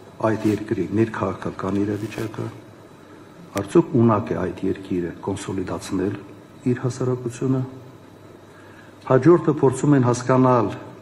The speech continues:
հակառակորդ երկրի կառավարության ունակությունները։ Տասնութ թվականից սկսած Հայաստանի կառավարությունը արել է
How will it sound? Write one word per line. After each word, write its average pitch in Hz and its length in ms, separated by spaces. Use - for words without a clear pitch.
հակառակորդ 123 840
երկրի 123 540
կառավարության 117 800
ունակությունները։ 101 920
Տասնութ 185 520
թվականից 127 720
սկսած - 680
Հայաստանի 151 540
կառավարությունը 117 760
արել 127 360
է 110 60